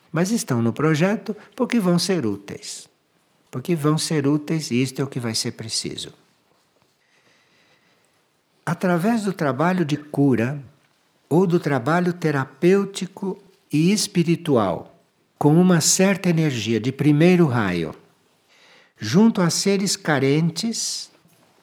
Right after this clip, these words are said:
serão conduzidas para fora do planeta certas forças negativas, certos concentrados negativos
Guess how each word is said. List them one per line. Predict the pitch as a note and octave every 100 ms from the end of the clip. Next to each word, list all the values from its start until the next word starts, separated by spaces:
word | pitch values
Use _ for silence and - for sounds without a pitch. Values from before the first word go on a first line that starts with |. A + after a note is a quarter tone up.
| _ -
serão | - F#3 F3+ G#3 A#3+
conduzidas | A3+ G#3 F#3 F3 A#2 B2 D3 A#2 D#3 F3+ - - - _
para | D3 D3+ C3+
fora | - - F#3+ G#3 F#3+
do | C#3+ C3
planeta | - A#2 A2 E3+ C#3+ - D#2 D#2 _ _ _ _ _ _ _ _ _ _ _
certas | - - G3+ A3 G3+ - F3 D#3 -
forças | - E3 D3+ A2+ - - G#2
negativas, | B2 D3+ C3+ A#2+ - - E3+ G2+ F#2+
certos | - E3 F3 F3 D3+
concentrados | - G3+ G#3+ F3 E3+ C3 - C#3 D#3 D3+ G#2+ G#2
negativos | A#2+ D3+ B2 A2+ - G#3 F3+ G#2+ F#2 - -